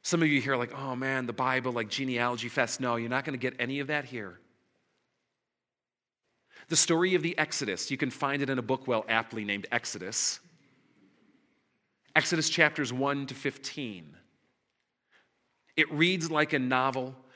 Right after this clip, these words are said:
We'll give you the picture and story which I'm talking about. You can do it in under twenty minutes.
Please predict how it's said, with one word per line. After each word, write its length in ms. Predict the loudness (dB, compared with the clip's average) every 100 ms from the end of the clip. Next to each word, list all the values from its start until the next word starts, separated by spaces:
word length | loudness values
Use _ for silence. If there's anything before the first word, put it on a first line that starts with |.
| -18 0
We'll 160 | 2 4
give 260 | 4 4
you 100 | 4
the 120 | 2
picture 580 | 2 -2 -4 0 2 2
and 180 | 0 0
story 480 | 2 2 0 0 -2
which 200 | -2 -4
I'm 140 | -6
talking 480 | -6 -2 -2 -2 -6
about. 360 | 0 2 2 0 -8 0
You 140 | 0
can 220 | 0 -2
do 220 | 0 2
it 80 | 2
in 120 | 0
under 280 | -2 -2 -2
twenty 340 | -6 -8 -8 -8
minutes. 560 | -12 -8 -6 -6 -8